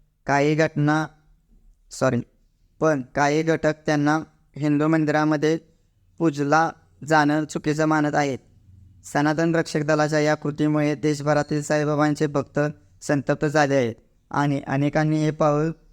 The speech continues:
धर्मांतर द्वेष पसरवणारं असल्याचे म्हटले आहे. शिवाय काही विश्लेष-, विश्लेषकांनी हे पाऊल धार्मिक सहिष्णुतेला आव्हान देणारे असल्याचे सांगितले आहे. साईबाबांच्या मूर्ती हटवण्याचा वाद हिंदू आणि मुस्लिम परंपरेच्या चर्चेला नव्याने उजाळा देत आहे.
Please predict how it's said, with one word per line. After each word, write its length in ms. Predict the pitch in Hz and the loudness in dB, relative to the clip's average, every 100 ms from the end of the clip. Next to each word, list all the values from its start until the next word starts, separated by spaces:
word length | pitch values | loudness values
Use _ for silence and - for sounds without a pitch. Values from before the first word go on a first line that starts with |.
| _ - | _ -6
धर्मांतर 500 | 147 139 147 151 156 | -2 0 0 0 0
द्वेष 280 | 147 156 - | 0 0 0
पसरवणारं 580 | 156 151 147 147 147 | -4 -2 -2 0 0
असल्याचे 480 | 156 156 143 147 143 | 0 -2 -2 -2 0
म्हटले 300 | 147 147 135 | 0 0 0
आहे. 220 | 143 123 110 _ _ _ - | 0 0 -8 _ _ _ -8
शिवाय 360 | - 143 135 | 0 2 0
काही 320 | 110 143 139 | 0 0 0
विश्लेष-, 420 | 156 147 147 143 143 | -2 -2 -2 -2 -4
विश्लेषकांनी 680 | 156 147 143 143 151 151 151 | -6 -4 -4 -2 0 0 2
हे 140 | 151 151 | 2 2
पाऊल 380 | 156 147 147 | 2 2 0
धार्मिक 440 | 147 147 139 156 - _ _ _ | 0 0 0 -2 -6 _ _ _
सहिष्णुतेला 840 | - 143 143 143 156 156 151 151 151 | -6 -2 0 0 0 -2 0 0 2
आव्हान 340 | 147 139 147 | 0 0 0
देणारे 320 | 151 147 143 147 | 0 -2 0 -2
असल्याचे 420 | 147 - 139 143 | -2 -2 -4 -2
सांगितले 440 | - 139 131 131 | -2 -2 -2 0
आहे. 200 | 139 113 110 _ _ _ _ _ _ _ _ _ _ _ _ - | 0 -2 -8 _ _ _ _ _ _ _ _ _ _ _ _ -4
साईबाबांच्या 640 | 143 147 165 160 165 165 | 0 2 2 2 2 2
मूर्ती 460 | 165 160 147 156 156 - - | 2 0 0 -2 -4 -8 -10
हटवण्याचा 460 | 147 160 151 151 151 | -6 -2 -2 0 2
वाद 200 | 151 147 | 2 0
हिंदू 260 | 151 143 | -2 0
आणि 180 | 151 151 | 0 0
मुस्लिम 360 | 147 143 143 147 | -2 -4 -4 -2
परंपरेच्या 640 | 151 147 147 147 143 156 | -2 -2 0 -2 0 0
चर्चेला 440 | 151 147 143 143 | 0 -4 -2 0
नव्याने 340 | 151 143 143 147 | 0 0 0 0
उजाळा 380 | 151 139 143 139 | 0 0 0 0
देत 140 | 139 | -2
आहे. 400 | - 135 104 - | -2 -4 -4 -10